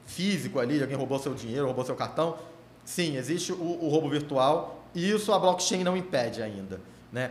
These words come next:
O que que é blockchain? Ela vem, ela fica registrado todas as transações de forma imutável. Mas se alguém tem a minha chave privada da MetaMask, de alguma forma pega essa minha chave privada, sim, tá sujeito. Ou entra numa conta de uma corretora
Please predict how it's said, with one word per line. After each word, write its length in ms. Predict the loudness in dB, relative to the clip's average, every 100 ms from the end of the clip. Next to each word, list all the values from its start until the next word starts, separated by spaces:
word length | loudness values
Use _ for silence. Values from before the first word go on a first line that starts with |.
| -6
O 60 | -6
que 100 | 2
que 120 | 2
é 40 |
blockchain? 600 | 4 2 2 2 4 2 2
Ela 200 | 0 2
vem, 120 | 2
ela 140 | 2
fica 160 | 2 0
registrado 760 | 0 0 -4 -2 4 4 4
todas 200 | 0 0
as 160 | 0 0
transações 720 | -2 -2 -2 0 0 -2 -6
de 80 | -12
forma 280 | -4 -2 0
imutável. 580 | -2 -2 -2 -2 -4 -8 -12 -20 -20 -4
Mas 360 | 2 2 0
se 200 | -4 0
alguém 240 | 0 2 0
tem 180 | 0 0
a 60 |
minha 140 | 2 0
chave 340 | 2 2 2
privada 580 | 0 -2 4 6 6 4
da 160 | 2
MetaMask, 760 | 4 2 2 2 2 0 -4 -10 -14 -18 -18 -20 -16
de 120 | 0
alguma 280 | 2 4 2
forma 300 | 4 4 4
pega 380 | 4 6 6 4
essa 160 | 0 -2
minha 160 | -2
chave 300 | 2 2 2
privada, 680 | -2 -2 2 4 4 2 -8 -14 -20 -16
sim, 460 | -12 -4 -4 -4 -6 -14 -20 -2
tá 140 | 0 0
sujeito. 580 | -2 0 0 0 -4 -12 2
Ou 160 | 4 6
entra 260 | 4 2
numa 220 | 0 0
conta 480 | 0 0 0 0 -2
de 100 | -2
uma 160 | -2 0
corretora 760 | 0 0 0 2 4 4 2